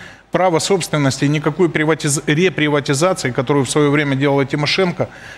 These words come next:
это должно быть, ну, просто табу, да? Всем должно быть гарантировано, что вложенные деньги вернутся с приростом. Плюс должна быть выгода. Выгода за счёт чего? За счёт дешёвой рабочей силы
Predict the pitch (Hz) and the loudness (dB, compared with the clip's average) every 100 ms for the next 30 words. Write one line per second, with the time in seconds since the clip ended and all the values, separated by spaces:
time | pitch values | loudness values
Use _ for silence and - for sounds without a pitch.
0 | - 143 156 160 147 175 139 131 147 127 | -2 0 2 2 2 2 2 0 0 2
1 | 175 - 131 - 123 127 113 131 175 151 | 0 0 -2 0 0 0 0 0 0 -2
2 | - _ - - 156 151 131 120 139 131 | -12 _ -8 -2 0 0 -2 0 0 0
3 | 113 127 127 180 190 147 123 - 151 127 | 0 0 0 0 0 2 0 0 0 -2
4 | - _ 127 147 170 160 131 123 117 113 | -8 _ 0 4 4 4 2 2 2 2
5 | 170 202 196 190 - _ 117 127 127 151 | 2 2 -2 -4 -10 _ -2 0 2 0
6 | 151 127 - 143 123 101 - 90 - - | -2 -4 0 0 0 -2 -8 -16 -18 -20
7 | _ - 190 240 - - 127 135 131 175 | _ 0 2 2 -2 -6 -2 0 2 0
8 | 170 - 135 117 104 98 147 185 160 143 | 0 0 0 0 0 0 0 2 0 0
9 | 143 - 160 - 131 101 - - _ 117 | -2 -4 -4 -2 -2 -4 -8 -20 _ -2
10 | 139 135 147 135 143 160 135 113 113 117 | 0 2 0 0 0 2 2 2 0 -2
11 | 113 113 - 156 196 | -4 -6 -4 -2 -2